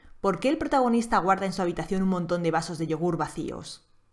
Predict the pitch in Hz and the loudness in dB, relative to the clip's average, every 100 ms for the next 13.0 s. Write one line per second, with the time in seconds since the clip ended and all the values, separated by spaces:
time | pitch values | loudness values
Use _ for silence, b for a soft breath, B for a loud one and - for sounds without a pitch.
0 | _ b b b b - - 196 240 302 | _ b b b b -6 0 2 2 0
1 | 285 262 226 240 160 147 147 156 156 160 | 0 0 0 -2 -6 -8 -6 -4 -6 -8
2 | 170 - 240 190 196 - 180 170 - 262 | -8 -4 -2 -2 -8 -6 -4 -2 0 0
3 | 262 170 170 196 247 - 202 202 196 220 | 0 0 0 0 -4 -4 -2 -2 -2 -2
4 | 196 170 165 180 180 165 147 143 160 185 | 0 0 0 -2 -4 -6 -6 -6 -2 -2
5 | 208 185 185 - 160 - 160 160 156 156 | -2 -6 -6 -6 -6 -4 -6 -6 -6 -2
6 | 185 220 214 220 156 156 156 151 170 190 | 0 0 -2 -4 -6 -4 -6 -4 -4 -2
7 | 190 175 220 240 240 156 - 170 165 196 | 0 0 -2 -2 -2 -2 -4 -6 -6 -4
8 | 160 180 147 143 139 139 143 214 262 - | -2 -2 -4 -8 -12 -12 -8 -8 -10 -18
9 | _ _ _ _ _ b b b b - | _ _ _ _ _ b b b b -2
10 | 208 208 269 359 - - B B 202 208 | 2 4 2 -2 -10 -20 B B -6 0
11 | 247 254 208 - 226 208 214 - 170 175 | 0 0 -2 -2 0 0 -2 -4 -4 -4
12 | 190 190 165 165 - - 220 214 - | -4 -2 -4 -4 -6 -4 -4 -4 -8